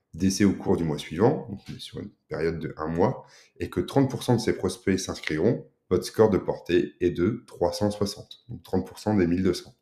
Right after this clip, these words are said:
On aura une valeur numéraire pour notre R, notre reach, de trois cent soixante.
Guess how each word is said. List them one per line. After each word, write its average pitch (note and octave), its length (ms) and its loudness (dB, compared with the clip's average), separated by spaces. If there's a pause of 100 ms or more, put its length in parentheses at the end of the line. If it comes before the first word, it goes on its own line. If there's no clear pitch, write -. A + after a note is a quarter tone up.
(100)
On E2 120 -4
aura D#2+ 360 -2 (920)
une F2 160 -4
valeur F2 260 4
numéraire E2 520 0
pour E2 120 -2
notre D#2+ 460 -4
R, F#2 300 0
notre E2+ 240 -6
reach, - 400 -8
de F2 80 -4
trois F#2 240 -2
cent G#2+ 140 0
soixante. - 540 -8